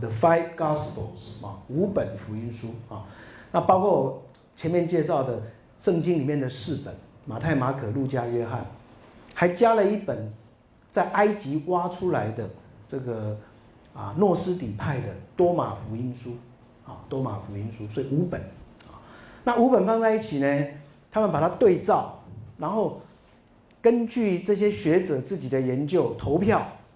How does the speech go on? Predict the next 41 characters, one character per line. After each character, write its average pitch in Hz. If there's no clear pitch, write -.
啊， -
然 139
后 175
再 190
那 190
个 175
把 143
耶 185
稣 185
的 165
话 147
上 156
颜 127
色 143
这 127
样 120
子 -
啊， -
说， 175
哎， 202
哪 151
一 -
个 185
颜 170
色 185
就 180
是 165
这 180
个 160
耶 160
稣， 165
这 185
个 160
可 -
能 117
真 156
的 135
是 139
耶 135
稣 127
讲 92